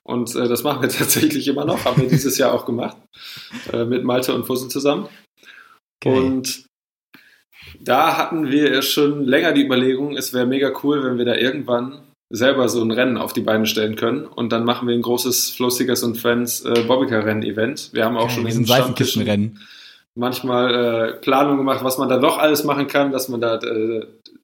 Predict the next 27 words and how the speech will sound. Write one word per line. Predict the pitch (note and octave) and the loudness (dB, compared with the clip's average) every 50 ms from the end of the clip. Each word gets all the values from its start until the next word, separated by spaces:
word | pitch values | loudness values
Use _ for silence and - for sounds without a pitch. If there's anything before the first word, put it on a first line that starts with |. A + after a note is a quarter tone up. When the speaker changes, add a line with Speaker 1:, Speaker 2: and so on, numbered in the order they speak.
| _ _ _ - | _ _ _ -2
Speaker 1:
Thementeams | - D3+ D#3 E3 E3 D#3 D3 - - E3 E3 E3 E3 - - - | 0 2 2 2 2 0 -2 -2 -2 -2 -2 -4 -4 -4 0 0
hat, | D#3 D3+ D#3 - - - | 0 0 0 -4 -8 -8
die | B2+ B2 | -6 -4
sich | B2 B2+ B2+ - | -2 -4 -2 -2
dann | - B2+ B2 B2 A#2 | 0 0 0 0 0
passend | - C#3 C#3 - B2+ - | 0 0 0 0 -2 -4
verkleiden | - C3 B2+ - C3 B2 C#3 C#3 C#3 C#3 C3+ | -4 -4 -2 0 2 2 2 2 0 -2 -4
und, | B2+ B2+ B2 B2 A#2+ A#2 - | -4 -4 -4 -4 -4 -6 -6
äh, | C3 B2 A#2+ A#2+ A#2+ A#2 | -4 -2 0 0 0 0
noch | A#2+ A#2+ A#2+ - | 0 -2 -2 -2
andere | - - C3 C3 C3+ B2+ B2 | -2 -2 -2 -2 -2 -2 -2
Speaker 2:
Oh, | A#2 | 0
Speaker 1:
Rallye-Aktionen, | B2 B2+ B2+ C3 C3+ C3+ C3 C3 B2+ - - - - - - - _ _ _ - - B2 - - - C#3+ C#3 C3+ C3+ | 2 2 2 4 2 2 0 -2 -4 -8 -12 -20 -20 -20 -20 -20 _ _ _ -4 -4 -2 0 0 2 4 2 2 2
Speaker 2:
ja. | C3 | 0
Speaker 1:
um | B2 - | 0 0
Zusatzpunkte | - - D#3 C#3+ D3 B2+ - - - C#3+ C#3 C#3 - A#2+ | 0 0 2 2 2 0 0 0 -2 -2 -2 -2 -6 -6
zu | - - | -6 -4
sammeln | B2 A2 C3 B2+ C3 C3 B2 | 0 2 2 2 2 2 0
und | A#2+ A#2 A#2 A2 A2+ | -2 -2 -4 -4 -4
Sekunden | - B2 A#2 - A2+ A2 C#3+ C3 | -2 -2 0 2 2 0 2 0
gut | A#2+ C3 B2 - | 0 -2 -2 -2
zu | - B2 | -2 -4
machen | A#2+ A#2+ A#2 A#2+ B2 | -4 -4 -6 -6 -8
oder | B2 B2+ C3 C3 | -6 -6 -4 -4
so. | B2+ D3 - - - - - - - - - - - - - - - - - - _ _ _ | -4 -4 -6 -8 -12 -20 -20 -20 -20 -20 -20 -20 -20 -20 -20 -20 -20 -20 -20 -20 _ _ _
Ähm, | - B2 A#2+ A#2+ B2 B2 B2 B2+ B2 | -2 0 0 2 0 0 -2 -4 -6
Speaker 2:
Okay. | B2 A#2 G#2+ | -10 -12 -16